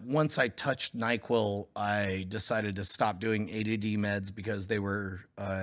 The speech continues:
uh, uh, uh, amphetamines. Uh, I decided to not touch any anxiety meds because they were benzos, and, and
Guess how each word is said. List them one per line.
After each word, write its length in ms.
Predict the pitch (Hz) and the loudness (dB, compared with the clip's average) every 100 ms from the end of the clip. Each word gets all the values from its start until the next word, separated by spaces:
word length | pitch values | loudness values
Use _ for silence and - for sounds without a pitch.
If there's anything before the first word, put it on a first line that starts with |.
| 95 92 95 - | -4 -6 -10 -12
uh, 40 | |
uh, 1400 | 101 98 95 95 87 69 82 82 58 58 60 71 _ - 104 | -10 -10 -10 -10 -12 -16 -16 -16 -18 -20 -20 _ _ -16 -12
uh, 40 | 92 95 98 | -12 -10 -10
amphetamines. 800 | 104 107 101 117 104 101 98 101 - - - - - | -4 -2 0 0 2 2 0 -2 -6 -14 -16 -18 -4
Uh, 260 | 107 101 98 - 104 | 0 2 0 -4 -6
I 200 | 101 95 98 | -4 -6 -10
decided 520 | 101 98 120 110 98 92 | -6 -2 -2 -2 -2 -4
to 120 | 101 | -2
not 480 | 101 107 107 - - | 0 0 0 -4 -4
touch 380 | 120 101 - - | -2 -2 -6 -4
any 460 | 117 110 104 101 - - | -2 0 0 -2 -4 -6
anxiety 500 | 113 110 104 104 104 | -4 0 0 0 0
meds 400 | 101 101 98 101 | 0 -2 -4 -8
because 380 | - 95 104 92 | -10 -6 -6 -4
they 120 | 104 | -4
were 140 | 101 98 | -4 -4
benzos, 800 | 95 95 92 95 95 95 92 - 104 | -4 -4 -4 -4 -4 -4 -6 -8 -6
and, 380 | 101 95 92 - 113 | -4 -4 -4 -8 -8
and 300 | 98 107 | -6 -6